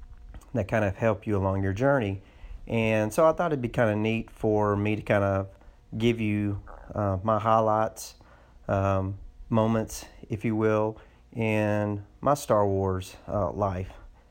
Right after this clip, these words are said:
So let me go through these real quickly. Um, the first one, um, probably, probably everyone's first one,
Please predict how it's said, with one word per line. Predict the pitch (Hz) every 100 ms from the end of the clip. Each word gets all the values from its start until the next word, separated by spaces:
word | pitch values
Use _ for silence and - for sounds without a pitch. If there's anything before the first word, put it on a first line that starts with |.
| - - - -
So | - - 110 110 107 104 107 - -
let | 160
me | 185
go | 180
through | 170 139
these | 123 113
real | 117 107
quickly. | - 123 131 131 143 - - - -
Um, | 107 101 101 104
the |
first | 98 135 135 151 -
one, | 127 120 113 110 120 120 - - -
um, | 117 104 101 98 - - - - - - -
probably, | 165 165 120 110 107 107 - - - - - -
probably | - 165 175 156 160 143 -
everyone's | 135 135 135 113 104 98
first | - 98 -
one, | 110 98